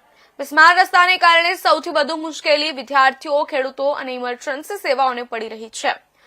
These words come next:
જે અંતર્ગત આંદોલન સંખેડા અને ડભોઈ તાલુકા કોંગ્રેસ કાર્યકર્તાઓની આગેવાની હેઠળ કરવામાં આવ્યું હતું. વિરોધ કરી રહેલા દસ ગામોના લોકો મોટી સંખ્યામાં કરનેટ ગામ પાસે ભેગા થયા હતા અને સરકાર વિરોધી સૂત્રોચ્ચાર કર્યા હતા અને બેનરો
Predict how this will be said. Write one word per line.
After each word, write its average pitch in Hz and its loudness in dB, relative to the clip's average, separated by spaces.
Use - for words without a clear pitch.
જે 320 0
અંતર્ગત 370 4
આંદોલન 320 4
સંખેડા 294 4
અને 269 0
ડભોઈ 254 0
તાલુકા 269 2
કોંગ્રેસ 262 0
કાર્યકર્તાઓની 247 -2
આગેવાની 254 0
હેઠળ 320 -4
કરવામાં 214 -4
આવ્યું 233 -10
હતું. 254 -14
વિરોધ 220 -4
કરી 233 -4
રહેલા 233 2
દસ 285 6
ગામોના 320 8
લોકો 285 4
મોટી 277 -4
સંખ્યામાં 269 -4
કરનેટ 262 -2
ગામ 320 4
પાસે 294 -2
ભેગા 254 2
થયા 269 -2
હતા 254 -2
અને 285 -4
સરકાર 269 2
વિરોધી 254 -4
સૂત્રોચ્ચાર 233 -4
કર્યા 214 -8
હતા - -12
અને 269 0
બેનરો 370 6